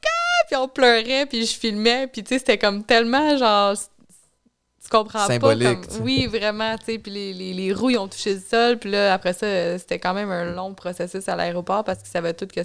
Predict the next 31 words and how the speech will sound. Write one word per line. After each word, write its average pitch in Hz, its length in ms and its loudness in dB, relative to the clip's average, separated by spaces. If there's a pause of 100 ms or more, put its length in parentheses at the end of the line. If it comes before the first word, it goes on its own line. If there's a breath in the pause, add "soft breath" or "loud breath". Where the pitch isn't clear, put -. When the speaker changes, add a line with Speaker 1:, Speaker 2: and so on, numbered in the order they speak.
(100)
Speaker 1:
s'était - 200 -8
passé, 175 400 -6
là. 262 160 -6
Speaker 2:
Ouais. 98 260 -4 (400 loud breath)
Quand 139 160 -2
Speaker 1:
Mais 165 60 -10
Speaker 2:
t'es, 120 180 0
euh, 98 600 0 (1400)
qu'est-ce 214 220 -4
que 117 60 0
tu - 180 -2
t'es 104 180 0
dit 110 340 -6
que - 120 -4
t'allais 104 380 -2
faire 113 560 0
ou 104 180 -4
ne 101 120 -4
plus 120 200 0
faire, 110 480 2
ou 101 80 -8
tu - 80 -14
sais, 117 80 -6
comme 107 200 -2
j'imagine 113 380 -2
que 120 100 -2
t'arrives 110 440 -4
avec 98 260 0
une 98 140 -2
espèce 101 380 0
de, 85 260 0